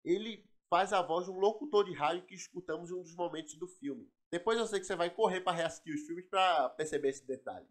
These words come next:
Assim, outro personagem famoso não humano dessa vez também participou da franquia. Só que esse aí você tem que ser muito ninja pra conseguir ver. Porque o King Kong esteve presente em um dos filmes. Agora você vai dizer, "Não, esse menino doidou.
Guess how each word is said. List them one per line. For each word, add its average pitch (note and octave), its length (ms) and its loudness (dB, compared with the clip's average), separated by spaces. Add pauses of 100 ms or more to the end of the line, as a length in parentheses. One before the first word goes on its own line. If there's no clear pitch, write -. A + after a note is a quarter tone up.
(140)
Assim, G3+ 240 -4
outro C4+ 240 4
personagem F3+ 540 -4
famoso C3 500 -2
não F3+ 200 2
humano D3 360 0
dessa A#2+ 260 -10
vez D3+ 220 -10
também G3+ 540 -2 (180)
participou F#3+ 440 -2
da F3+ 80 -2
franquia. F#3 500 -4
Só D3+ 180 -2
que F3+ 140 -4
esse G3+ 220 0
aí D#3+ 200 0
você F#3+ 240 -8
tem G3+ 140 -6
que G3+ 60 -14
ser G3+ 120 -6
muito A#3+ 380 -2
ninja G3+ 260 -4
pra A3 140 -2
conseguir G#3+ 440 -4
ver. D3 360 -4
Porque - 160 -2
o - 220 0
King B3+ 420 -2
Kong G#3 400 4
esteve G3+ 360 0
presente F#3+ 440 0
em A3+ 40 -8
um A3+ 80 -10
dos B3+ 180 -4
filmes. E3 680 -6 (160)
Agora A2+ 260 -2
você D#3 60 -8
vai E3 140 -2
dizer, A#2 120 -8
"Não, A2 220 -4
esse G2+ 140 -12
menino G3+ 340 -6
doidou. A2+ 480 0